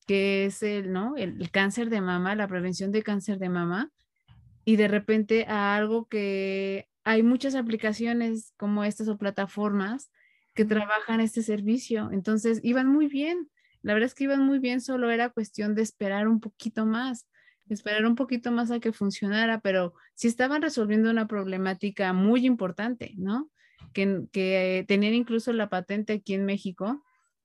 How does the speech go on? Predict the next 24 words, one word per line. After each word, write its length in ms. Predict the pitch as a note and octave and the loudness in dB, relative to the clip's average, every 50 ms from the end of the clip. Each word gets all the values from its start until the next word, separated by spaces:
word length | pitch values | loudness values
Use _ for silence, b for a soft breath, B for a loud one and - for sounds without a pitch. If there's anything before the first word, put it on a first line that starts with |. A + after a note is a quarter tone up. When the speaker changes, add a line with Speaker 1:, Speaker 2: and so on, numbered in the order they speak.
| _ _ _ _ | _ _ _ _
Speaker 1:
y, 180 | G3+ G#3 G3+ G3 | 0 2 2 2
este, 1120 | F#3+ F#3 F3+ - - - - F#3+ F#3 F#3 F#3 F#3 F#3 F#3 F#3 F#3 F#3 F#3 F#3 - - _ | 2 0 -2 -6 -10 -8 -4 -2 -2 0 0 0 0 0 0 0 -2 -2 -4 -6 -8 _
y 120 | - G#3 F#3+ | -2 -2 0
pues, 260 | - - F#3+ F#3 E3+ | 0 0 0 0 0
bueno, 380 | F3 F3 F3 F#3+ G3+ G3+ G3 F3 | 0 0 0 2 2 0 0 -2
¿no? 180 | F3 F#3 F3+ | -4 -6 -6
decidieron 500 | - E3 E3+ E3+ - F#3 F#3 F#3+ F#3+ G3 | -6 -6 -8 -4 -2 0 0 2 2 2
irse 220 | G3+ G3 F3+ G3 F#3+ | 0 0 0 -2 -4
por 160 | - F#3+ F3+ | -2 -2 -2
otro 240 | F3+ F3+ F#3+ G3 G3 | -2 0 -2 0 2
lado, 420 | G3+ G3+ G3 F#3 F#3+ A3 C#4+ D4 b b b b b b b b _ _ | 2 2 2 2 0 -2 -4 -6 b b b b b b b b _ _
pero 240 | - G3+ G3 F#3+ F#3+ | 0 0 2 2 0
sí 200 | F3 - - G#3 | 0 0 -2 -2
fue, 1200 | G3 - - G#3 G3 G3 G3+ G#3 G#3 G#3 G#3+ A3 G#3+ G#3+ G#3+ G#3+ G#3+ G#3 G#3 G#3 G#3 G3 - - - - | -2 -2 -2 0 2 2 4 4 4 4 4 4 4 2 2 0 0 0 -2 -2 -2 -4 -6 -8 -10 -4
fue 140 | - G#3+ G#3+ | 0 4 6
muy 400 | G#3+ A3 A3 A#3 B3 C4 C4 C4 | 6 6 6 6 4 4 2 2
extraña 600 | B3 - - - - G#3 G#3 G#3 G#3+ G#3+ A3 A3 | 0 -2 -6 -10 -6 -4 -2 0 0 0 2 2
la 120 | G#3+ G3+ | 0 0
manera 340 | F#3+ F3+ F3+ F#3 G3 F#3+ G3+ | 0 0 0 0 0 0 0
en 100 | G3+ G3+ | 0 -2
que 120 | - G3+ | -2 -4
tomaron 400 | F#3 - F#3 F#3 F#3 F#3 F#3+ G3 | -4 -4 -2 0 0 0 0 0
esta 200 | G3 F#3+ - G3 | -2 -2 -2 -2
decisión 560 | F#3+ F#3+ F#3 F3+ E3+ - F#3 F#3 G#3 B3 C#4+ | -2 -2 -2 -6 -6 -4 -4 -4 -4 -4 -6